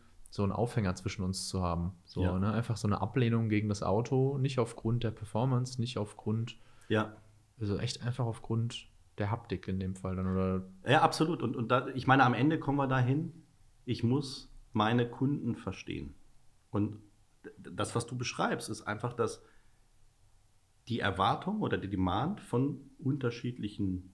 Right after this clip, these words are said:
Speaker 2: Kunden, und ich will jetzt nicht mit Personas kommen, sondern einfach, ähm,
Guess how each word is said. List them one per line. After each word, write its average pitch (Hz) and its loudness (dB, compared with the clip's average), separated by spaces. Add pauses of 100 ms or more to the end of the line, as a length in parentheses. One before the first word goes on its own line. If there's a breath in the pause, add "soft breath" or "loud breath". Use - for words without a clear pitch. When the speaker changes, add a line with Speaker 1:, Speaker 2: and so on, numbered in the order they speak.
(100)
Speaker 2:
Kunden, 202 0
und - -12
ich 78 -10
will 80 -6
jetzt - -8
nicht 104 -2
mit - -6
Personas 107 0
kommen, 82 -4
sondern 92 0
einfach, 104 -2 (440 loud breath)
ähm, 107 0